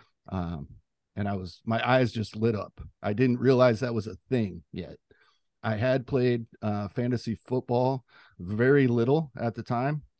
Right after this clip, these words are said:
Um, uh, it was with, with guys in the Navy I had played. I'm actually still in a league with the, the Navy guys, fantasy football. The only fantasy football I play is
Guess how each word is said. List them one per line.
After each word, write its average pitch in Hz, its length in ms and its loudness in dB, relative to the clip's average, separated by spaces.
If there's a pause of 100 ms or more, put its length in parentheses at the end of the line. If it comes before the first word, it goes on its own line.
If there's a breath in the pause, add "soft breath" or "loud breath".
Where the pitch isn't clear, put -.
Um, 98 460 -4 (100)
uh, 104 300 -2
it 110 60 0
was 110 340 -6 (100)
with, 107 180 -8 (140)
with 110 180 -10
guys 110 340 -4
in 113 100 -4
the 104 80 -4
Navy 110 340 -2
I 110 100 0
had 101 120 -4
played. 120 220 0
I'm 110 80 0
actually 135 280 -4
still 160 400 2
in 143 200 2
a 131 80 2
league 123 300 2
with 113 160 -8
the, 107 260 -6
the 110 100 -4
Navy 120 300 0
guys, 98 300 -10
fantasy 127 360 -4
football. 98 360 -8
The 107 80 -6
only 139 200 2
fantasy 151 480 -4
football 139 400 0
I 123 80 2
play 139 380 0 (480 soft breath)
is 113 260 0